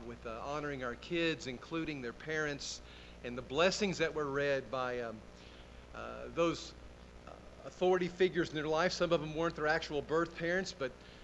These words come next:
but those blessings that were shared, uh,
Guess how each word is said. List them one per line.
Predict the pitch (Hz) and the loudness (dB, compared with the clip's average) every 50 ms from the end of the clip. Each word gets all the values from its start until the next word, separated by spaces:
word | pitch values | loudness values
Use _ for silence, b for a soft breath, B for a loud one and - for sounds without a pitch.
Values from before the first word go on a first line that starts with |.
| B B B - | B B B -2
but | 131 135 131 131 | -2 -2 0 2
those | 151 180 185 160 | 4 4 4 4
blessings | 135 135 147 175 202 196 - 202 175 139 | 2 4 6 6 8 8 6 2 2 4
that | 160 156 143 | 2 0 2
were | 151 151 143 | 0 -2 -2
shared, | - - - 175 170 170 160 147 127 120 120 117 113 - B B B B B B - | 0 0 2 2 4 4 4 4 4 2 0 -2 -6 -12 B B B B B B -10
uh, | - 120 117 110 107 107 | -8 -8 -6 -6 -6 -8